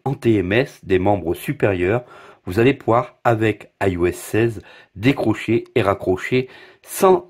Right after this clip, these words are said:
avoir besoin de toucher la vitre de votre iPhone. Ça peut être aussi très utile si vous êtes par exemple en train de faire quelque chose loin de votre iPhone. Ça peut être vraiment une solution d'accessibilité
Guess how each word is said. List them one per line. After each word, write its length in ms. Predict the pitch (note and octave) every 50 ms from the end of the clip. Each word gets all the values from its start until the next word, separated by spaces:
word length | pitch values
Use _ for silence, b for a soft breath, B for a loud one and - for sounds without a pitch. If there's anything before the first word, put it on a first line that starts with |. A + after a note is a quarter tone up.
| G2+ G#2
avoir 420 | A2 G#2+ G#2+ G#2+ A#2 A#2+ A#2 G#2+
besoin 520 | F#2 F#2 G#2+ A2+ G#2+ G2 G2+ F#2 G2+ G#2+ A#2
de 60 | A#2+ B B B B
toucher 480 | - - F#2+ - - - G#2 G#2 G#2+ - -
la 160 | F#2+ F#2 F2+
vitre 420 | F2 F#2 G#2+ A2 A2+ - - _ _ _ _ -
de 140 | F#2+ A2+
votre 260 | A#2+ A#2 A#2 A#2 - G#2+
iPhone. 400 | G2 F#2+ - - E2+ D2+ - - B B B B
Ça 160 | B - G#2+ G#2
peut 160 | - G#2+ G2+
être 220 | - A2 - - -
aussi 240 | G#2+ G#2 - - F#2+
très 280 | - - A2+ G#2 F#2+
utile 440 | G#2 G#2 - - A#2 A2 A2 G2 E2 B B B B B B B B
si 180 | - - -
vous 240 | A#2+ G#2+ G#2 G2+ G2
êtes 160 | G#2 G2+ -
par 160 | - F2+ F2+ F#2
exemple 400 | F2+ E2+ F2+ G#2 G2+ G2+ - - -
en 80 | F#2+
train 180 | E2+ - F#2+ F#2+
de 40 | F2
faire 220 | - - F#2+ -
quelque 280 | - G2+ F2+ - - F2+
chose 380 | - - G2+ F2+ E2+ D#2+ D2+ _ _ _
loin 440 | - E2+ G2 G#2 A2+ A#2+ C#3+ D#3+ D#3
de 80 | C#3+ C#3
votre 220 | C#3 D3+ D3+ -
iPhone. 440 | D3 C#3+ - - D#3+ E3 F3+ F#3+ G3 B B B B _ _ _ _ _ _ _
Ça 160 | - - F#2+
peut 180 | - - - -
être 120 | - C3+ A#2+
vraiment 400 | G2 G2+ G2 G2+ A#2 C3 C3 B B B B B
une 160 | - F#3 F3 D#3+
solution 640 | - - D3+ B2+ G#2+ G2 - - - B2+ B2+ C#3+
d'accessibilité 1000 | B2+ G2+ G2+ F#2+ - - F2+ - - D#2+ D#2 F2 F2+ F2+ F2 - C3 C3+ C#3+ C#3+